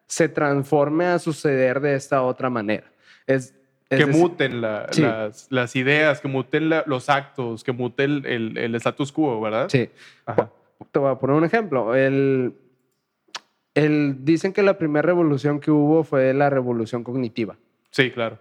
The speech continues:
Speaker 1: Que eso hablamos del episodio, en el episodio uno y dos, me
Speaker 2: Para
Speaker 1: parece.
Speaker 2: que vean que todo está enlazado, ¿verdad?
Speaker 1: <laughs> Sí. El, en la revolución cognitiva fue esa revolución en el, donde el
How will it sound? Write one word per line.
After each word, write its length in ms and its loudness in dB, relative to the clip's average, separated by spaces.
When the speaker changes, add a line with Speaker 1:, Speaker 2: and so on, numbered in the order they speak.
Speaker 1:
Que 380 2
eso 200 0
hablamos 440 0
del 160 0
episodio, 520 -4
en 200 -4
el 160 -2
episodio 500 -4
uno 280 -2
y 100 -2
dos, 280 -6
me 120 -6
Speaker 2:
Para 180 -6
Speaker 1:
parece. 160 -4
Speaker 2:
que 60 0
vean 120 -4
que 80 -6
todo 160 -4
está 180 -2
enlazado, 440 -2
¿verdad? 240 -2
Speaker 1:
<laughs> 60 -4
Sí. 120 -2
El, 420 2
en 180 2
la 100 4
revolución 460 0
cognitiva 580 0
fue 360 2
esa 180 0
revolución 760 0
en 80 -2
el, 280 -6
donde 240 -4
el 160 -8